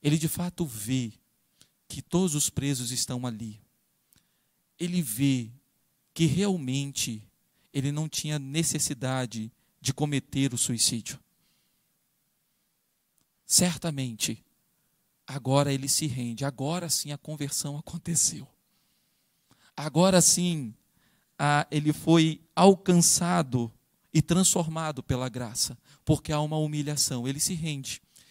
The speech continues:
ele se joga ali aos pés de Paulo e Silas, ainda sem entender muito, ainda sem muito entendimento, mas ele se rende ao Senhor. Talvez hoje seja o seu momento de se render aos pés do Senhor Jesus.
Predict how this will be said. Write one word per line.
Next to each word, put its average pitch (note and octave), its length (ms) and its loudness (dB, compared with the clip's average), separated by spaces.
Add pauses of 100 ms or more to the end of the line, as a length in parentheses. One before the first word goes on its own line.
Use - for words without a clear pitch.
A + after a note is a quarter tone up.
(140)
ele D#3+ 140 0
se F#3 160 0
joga D3+ 300 0
ali C#3 100 -4
aos C#3 180 0
pés C#3 260 -4
de - 80 -6
Paulo C#3 360 -2
e A#2 40 -6
Silas, D3 300 -2
ainda A3+ 240 0
sem D#4 160 2
entender A3 400 2
muito, G3+ 420 0 (720)
ainda A3+ 220 6
sem A#3+ 180 4
muito A3+ 320 2
entendimento, F#3 840 0 (480)
mas E3+ 200 6
ele F#3 160 4
se - 160 6
rende C#3+ 360 -2
ao A#2+ 80 -2
Senhor. - 400 -6 (1040)
Talvez D3+ 360 2
hoje D#3 180 -2
seja D#3 500 -2 (200)
o D3+ 80 0
seu E3+ 180 2
momento B2+ 500 -8 (560)
de C#3+ 120 0
se E3 80 4
render C#3 340 -2
aos A#2+ 140 -4
pés A#2 220 -6
do A#2 100 -8
Senhor A#2+ 180 -6
Jesus. A2 600 -8